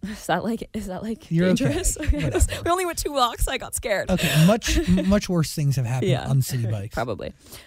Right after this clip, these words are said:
Speaker 1: Um, and then we found this, like, random bar. There was no possible way I would know any single person in there. It was, like, kind of weird and scary, but I was drunk, so I was like, "This is funny." Then we were like,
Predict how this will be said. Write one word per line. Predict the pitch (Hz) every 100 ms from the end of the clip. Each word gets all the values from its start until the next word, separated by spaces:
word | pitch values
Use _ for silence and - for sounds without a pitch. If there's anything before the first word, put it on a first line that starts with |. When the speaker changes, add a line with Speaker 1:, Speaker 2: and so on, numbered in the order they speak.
| -
Speaker 1:
Um, | - 208 185 170 160 -
and | 208
then | 202
we | 196
found | - 190 208
this, | 185
like, | 185
random | 156 151 170 185 185 190
bar. | 170 156 143 135 -
There | 156 170
was | 170 -
no | 175 180
possible | 180 170 -
way | 160 156 151
I |
would | 151 151
know | 139 143 -
any | 175 175
single | 170 165 151
person | 147 151 151
in | 139
there. | 139 135 127 -
It | 139
was, | 131 143
like, | 151 135 _ _
kind | 160 180
of | 170
weird | 143 147 131 135 135
and | 139 120
scary, | - 127 120 113 156 _ - -
but | 165 151 -
I | 156
was | 160
drunk, | 120 170
so | 147
I |
was | -
like, | 135
"This | 196
is | 156
funny." | - 113 - - _ -
Then | 202 202 -
we | 185 196
were | 190
like, | 180